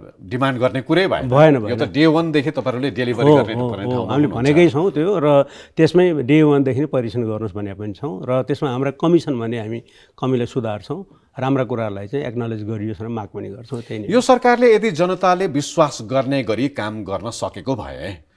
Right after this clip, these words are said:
Speaker 1: डेलिभरी दिन सकेको भए र नागरिकले हो, यो सरकारले गर्न सक्छ भनेर विश्वास गरेको भइदिएको भए यस्तो खालको, अ, न्यारेटिभ, काउन्टर न्यारेटिभ तयार गरिराख्नुपर्ने आवश्यकता चाहिँ हुन्थेन नि, होइन?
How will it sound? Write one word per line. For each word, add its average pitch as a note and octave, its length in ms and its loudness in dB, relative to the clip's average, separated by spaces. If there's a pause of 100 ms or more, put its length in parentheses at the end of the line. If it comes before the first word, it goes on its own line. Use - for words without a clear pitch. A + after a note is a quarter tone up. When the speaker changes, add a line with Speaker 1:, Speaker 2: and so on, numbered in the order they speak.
(280)
Speaker 1:
डेलिभरी C#3 540 2
दिन B2 260 -4
सकेको G2+ 440 -8
भए D#2+ 420 -10 (500)
र F#3+ 420 4
नागरिकले C#3+ 720 -2 (500)
हो, B2+ 160 0
यो A#2 120 -4
सरकारले G#2+ 440 -6
गर्न G2+ 220 -8
सक्छ - 300 -10 (480)
भनेर F#2+ 180 -8
विश्वास F2+ 480 -10
गरेको G2 320 -10
भइदिएको F2 480 -12
भए - 180 -12 (320)
यस्तो A#3+ 200 -2
खालको, G#3+ 320 -2 (520)
अ, F#2 180 -6
न्यारेटिभ, E3+ 680 0
काउन्टर D#3 280 0
न्यारेटिभ C#3+ 480 -2 (240)
तयार B2 260 0
गरिराख्नुपर्ने A2 640 -4
आवश्यकता F#2+ 460 -8
चाहिँ A2 200 -10
हुन्थेन G#2+ 440 -8
नि, C#2+ 80 -16
होइन? E3 200 -16